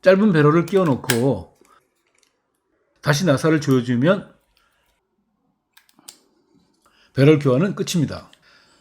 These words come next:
배럴 하나 바꿨는데 총의 인상이 바뀌었죠? 저는 개인적으로 이 짧은 배럴 쪽이 뭐 마음에 듭니다. <laughs> 근데 몸통과 그립에는 콜트사의 말이 그려져 있는데,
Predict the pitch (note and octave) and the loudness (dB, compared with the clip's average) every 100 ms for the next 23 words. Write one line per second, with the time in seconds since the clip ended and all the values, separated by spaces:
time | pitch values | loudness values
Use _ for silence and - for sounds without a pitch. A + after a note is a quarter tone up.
0 | _ - D#3+ F#3 G3 G3+ D#3 E3 D3 C3+ | _ -2 0 2 0 0 -2 0 0 2
1 | E3+ - - G3 G3+ D#3+ C#3+ E3 F3 C3 | 2 0 -4 -4 0 0 0 0 -2 -4
2 | - - D3 C#3+ C#3+ F#3+ - _ _ _ | -10 -4 -4 -2 -4 -4 -10 _ _ _
3 | _ D#3 G#3 D3 E3 E3+ D#3+ F3+ D#3+ D3+ | _ -2 0 2 2 2 2 2 2 -2
4 | - F3+ G#3 A3 D#3+ D#3 D3 D3+ D3+ D#3+ | -4 -2 -2 -2 -4 -4 -4 -4 -6 -6
5 | E3+ E3+ D#3 _ - C#3 B2+ C3+ D3 C#3+ | -6 -6 -8 _ -10 -6 -2 0 -2 -2
6 | A#2+ F#2+ F2 _ - - _ _ - F#3+ | -6 -6 -12 _ -20 -20 _ _ -8 -4
7 | C#3+ C#3+ - D3 C#3+ - - - D#3+ E3 | -4 -6 -10 -4 0 0 -2 -4 -2 0
8 | F3 G3 G3 D3 C#3 D3 G3 - - - | 2 2 2 0 0 0 -2 -4 -12 -2
9 | G#3+ G#3+ F3 F3+ F3 A#2+ D3 F3+ E3 D3 | -2 0 2 4 4 0 0 0 0 2
10 | C3 A#2 A2 A2 B2+ G2 F#2+ | 0 0 -4 -4 -4 -6 -10